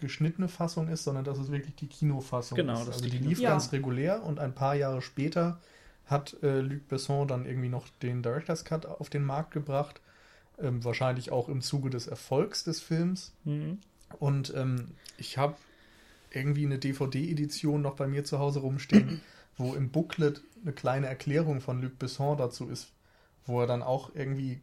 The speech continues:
Speaker 1: gesagt hat, dass er, ähm, schon immer wusste, dass diese romantische Beziehung zwischen den beiden Charakteren existiert, aber er irgendwie das auch dem Publikum verheimlichen wollte. Also er wollte
Speaker 2: <laughs>
Speaker 1: diese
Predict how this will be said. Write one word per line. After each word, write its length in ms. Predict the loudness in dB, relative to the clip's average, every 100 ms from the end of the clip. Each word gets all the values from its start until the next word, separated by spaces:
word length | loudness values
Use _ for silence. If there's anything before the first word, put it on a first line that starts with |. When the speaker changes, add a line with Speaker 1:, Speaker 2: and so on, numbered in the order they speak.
| -6
Speaker 1:
gesagt 500 | -6 0 0 0 0
hat, 160 | -2 -2
dass 160 | 0
er, 300 | 2 2 0 _ -20 _ _ _ _
ähm, 340 | -4 0 0 -2
schon 240 | -2 -2
immer 380 | 4 4 6 4
wusste, 360 | 2 2 -2 -2
dass 240 | -2 0
diese 420 | -2 0 0 -2
romantische 600 | -2 -2 0 -2 -4 -4
Beziehung 500 | -4 -6 -2 0 0
zwischen 300 | -2 -4 -2
den 140 | -2 2
beiden 280 | 2 2 -2
Charakteren 760 | -2 -4 -4 -4 -2 -2 -4 -10 _ _ _
existiert, 800 | -10 -4 -4 -4 -4 0 2 2
aber 180 | 0 0
er 260 | 2 2 0
irgendwie 360 | -2 -2 -2
das 200 | -2 -2
auch 300 | -2 -2 -2 -10 _ _ _ _ _ -4
dem 140 | -4
Publikum 500 | -2 -2 0 0 -2
verheimlichen 720 | 0 0 2 4 2 2 -2
wollte. 340 | 0 -2 0 0
Also 220 | 0 -2
er 80 | 2
wollte 520 | 2 4 2 2 -2 -8 -20
Speaker 2:
<laughs> 220 | _ -18
Speaker 1:
diese 380 | -6 -2 -2 -4